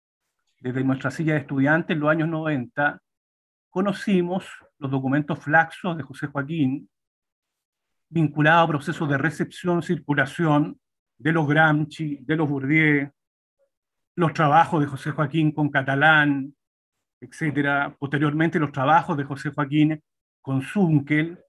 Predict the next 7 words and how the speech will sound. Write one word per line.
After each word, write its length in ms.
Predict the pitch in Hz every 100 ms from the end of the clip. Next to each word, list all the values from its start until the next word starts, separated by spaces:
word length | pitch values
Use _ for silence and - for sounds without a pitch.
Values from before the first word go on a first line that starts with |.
| _
¿ya? 320 | 123 156 175 - _ _ _ _ _ _ _
Y 160 | 220 247
tuvimos 460 | 240 220 220 226
relaciones 560 | 196 165 151 - 185 180
ciertamente, 760 | 185 180 170 170 180 - - 180 165 143 139 127 117
eh, 80 | 104 101 _ _ _ _ _ _ _ _
formativas 960 | - 151 135 135 233 160 160 160 -